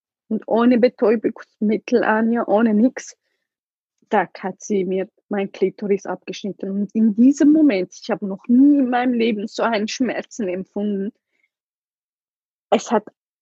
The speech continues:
alles übertönt, was, ich habe meinen Schmerz, also meinen Körper nicht mehr gespürt.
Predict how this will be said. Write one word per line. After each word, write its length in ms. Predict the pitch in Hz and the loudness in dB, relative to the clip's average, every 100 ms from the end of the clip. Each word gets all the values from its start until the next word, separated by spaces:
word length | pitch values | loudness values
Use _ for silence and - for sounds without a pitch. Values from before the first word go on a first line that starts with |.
| _ _ _ _ - | _ _ _ _ 0
alles 440 | 240 277 330 - | 2 4 2 2
übertönt, 680 | 269 254 - - 233 269 269 | 0 -2 -2 -2 0 0 -2
was, 320 | 247 214 - - _ _ - 185 - - _ - - | -4 -4 -8 -18 _ _ -10 -10 -10 -18 _ -10 -6
ich 180 | 262 277 | 0 0
habe 140 | 220 | 0
meinen 220 | 220 220 | -2 -4
Schmerz, 440 | - 254 262 311 - | -4 -2 -2 -2 -4
also 320 | 202 214 214 | -6 -6 -6
meinen 260 | 214 214 - | -6 -6 -4
Körper 360 | 302 302 302 | 0 0 2
nicht 260 | 294 294 - | 2 2 2
mehr 160 | 277 262 | 0 -2
gespürt. 680 | 277 - _ - 240 220 | -6 -10 _ -2 0 0